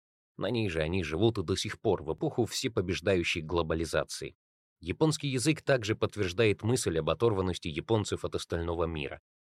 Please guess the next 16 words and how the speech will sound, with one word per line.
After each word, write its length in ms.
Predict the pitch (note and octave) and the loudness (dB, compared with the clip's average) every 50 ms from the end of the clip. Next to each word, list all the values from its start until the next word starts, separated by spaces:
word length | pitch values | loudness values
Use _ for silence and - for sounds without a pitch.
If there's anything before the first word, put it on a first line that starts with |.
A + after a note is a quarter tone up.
| _ _ | _ _
поскольку 420 | - E2 - - - G2+ G2 - F#2+ | -6 -6 -2 2 2 2 2 2 0
не 100 | F2+ F2 | 0 2
похож 420 | - F#2+ F2+ - A#2+ A2+ - - | 2 0 2 2 2 2 2 2
ни 100 | G#2+ G2 | 0 0
на 120 | F#2+ F#2+ F#2 | 0 2 0
один 280 | F2 E2+ G#2 G#2 F#2+ | 0 0 0 0 0
другой 320 | F2 F#2 F2+ F2 G2 F#2+ F#2 | 0 0 0 2 2 2 2
мировой 380 | F#2 F2+ F#2 F2+ E2+ F2 E2 | 2 2 2 2 2 2 0
язык. 440 | D2+ E2+ G2 F2+ D#2 D#2 - - - _ _ _ _ _ _ | 0 -2 -4 -4 -2 -4 -8 -8 -10 _ _ _ _ _ _
Хотя 240 | - - F#2+ - C#3 | -8 -6 -2 0 0
его 200 | C#3 B2+ A#2 B2+ | 0 2 2 0
письменность 540 | A#2+ A#2 D#3 D3 - B2 A2 G#2+ F#2+ - - | 0 0 -2 -4 -2 -2 -2 -2 -2 -2 -2
основана 460 | G2+ - - C#3 C#3 A2+ G2 F2+ F2 | -2 0 2 2 2 4 2 2 0
на 120 | E2+ F2 E2+ | 0 -2 -4
китайской 500 | - G2+ - A#2 G#2+ G2 - - G2+ F#2+ | -4 -4 0 0 0 0 0 0 -2 -2
иероглифике, 920 | - G#2 F#2+ F#2+ F#2+ F#2 F#2+ F2 G2 A#2+ C#3+ C#3 - G2 - - D2+ - | -2 -2 -2 0 0 0 0 0 0 0 0 0 -2 -4 -4 -4 -4 -4